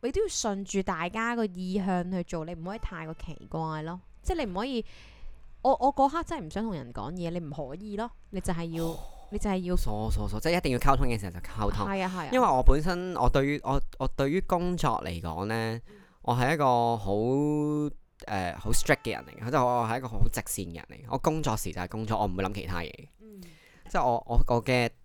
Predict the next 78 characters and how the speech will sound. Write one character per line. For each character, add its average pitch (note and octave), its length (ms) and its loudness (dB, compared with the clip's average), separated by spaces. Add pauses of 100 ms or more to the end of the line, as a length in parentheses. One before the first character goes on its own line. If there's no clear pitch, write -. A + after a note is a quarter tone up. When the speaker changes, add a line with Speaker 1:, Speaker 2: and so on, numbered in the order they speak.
(140)
Speaker 2:
癲 D3 180 2
喪 A#2+ 180 2
行 G2+ 160 -4
為 F2 120 -2
留 F2 140 -2
返 B2 180 -2
俾 A#2+ 120 0
我 A2+ 40 2
放 G2+ 280 4
工 G#2+ 160 -2
之 G#2 120 -4
後 F#2 120 -2
會 E2 80 -4
做， D#2 200 0
我 G#2 120 2
返， C3 440 4
我 D3+ 60 -4
返 D#3 200 0
工 D#3 220 -2
唔 F2+ 40 -4
會 F#2+ 80 2
諗 G2 120 -2
其 F#2 120 -6
他 E2+ 160 -4
嘢 D2+ 200 -8
嘅。 - 100 -14 (120)
Speaker 1:
嗯。 G#3+ 200 -8 (480)
Speaker 2:
就 B2+ 120 4
算 B2+ 240 2
我， A#2 260 2
呃， G#2 260 -2
以 G#2+ 160 -4
前 F#2 260 -6
係 F2+ 220 -4
真 B2 160 -2
係 A#2+ 160 0
有 F#2 260 -2 (140)
一 - 20 -14
間 A#2 260 2
公 A#2 140 -2
司 A#2 180 -2
做 F2+ 220 -2
話， D2+ 240 -6 (240)
而 G2 140 -2
家， A2+ 240 2
呃， G2+ 240 -2
喺， G2+ 580 -4
呃， F#2 180 -4 (120)
自 G#2+ 160 -4
己 G2 360 -2
做 G#2 220 2
freelancer G#2+ 480 0 (140)
又 - 60 -12
好， E2+ 120 -2
我 G2+ 180 2
自 - 160 -4
己 B2+ 240 2 (120)
嗰 C3+ 100 4
個 C3+ 80 6
態 G#2 260 8
度 F#2 140 0
就 F#2+ 100 -2
係 F#2+ 120 0
一 - 20 2
返 A#2 240 6
工 A2+ 140 6
就 G#2+ 80 2
係 E2 100 0
返 G2+ 180 0
工， G#2+ 140 -2
我 F#2 60 0
唔 E2+ 80 -2
會 F2+ 80 0
做 G2+ 100 0
其 F2 80 0
他 E2+ 160 0
嘢 F2 140 -2
咯。 F2 80 -8